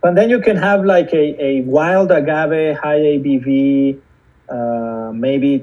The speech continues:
to relax with a little olive or something, hear some classical music or,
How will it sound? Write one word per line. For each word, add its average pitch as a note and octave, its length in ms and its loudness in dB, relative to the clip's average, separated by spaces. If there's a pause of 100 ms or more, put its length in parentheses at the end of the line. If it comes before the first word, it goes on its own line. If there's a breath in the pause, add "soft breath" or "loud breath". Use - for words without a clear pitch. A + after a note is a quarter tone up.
(120)
to A#2+ 680 -4 (100)
relax C3 680 -6 (500)
with B2 360 -6 (160)
a A#2+ 120 -4
little B2 280 -2
olive B2+ 380 0
or A#2 100 -6
something, B2+ 520 -10
hear C3 200 -4
some A#2+ 220 -10
classical B2+ 440 -8
music A#2 540 -10
or, A2+ 280 -6